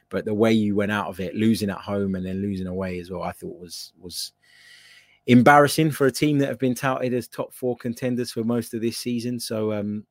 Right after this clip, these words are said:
I wouldn't worry about Arsenal, mate. I'd worry about what's going on at your, uh, soulless bowl of a stadium. Awful place to watch football. Oh, oh my word. Um, as I was saying to the guys on this channel, I,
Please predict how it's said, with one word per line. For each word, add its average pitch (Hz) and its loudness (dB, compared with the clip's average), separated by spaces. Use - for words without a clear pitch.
I 101 -6
wouldn't 120 2
worry 110 -2
about 95 -6
Arsenal, 95 -8
mate. 85 -10
I'd 90 -14
worry 95 -6
about 87 -10
what's 92 -12
going 87 -8
on 85 -12
at - -8
your, 85 -4
uh, 85 -6
soulless 95 -2
bowl 95 -4
of 85 -8
a 87 -12
stadium. 87 -6
Awful 110 0
place 90 -8
to 92 -12
watch 85 -10
football. 82 -12
Oh, 50 -14
oh 104 -8
my 87 -8
word. 85 -6
Um, 87 -6
as 107 2
I 110 6
was 101 0
saying 104 0
to - -10
the 92 -6
guys 98 -4
on 92 -6
this 87 -8
channel, 95 -8
I, 85 -8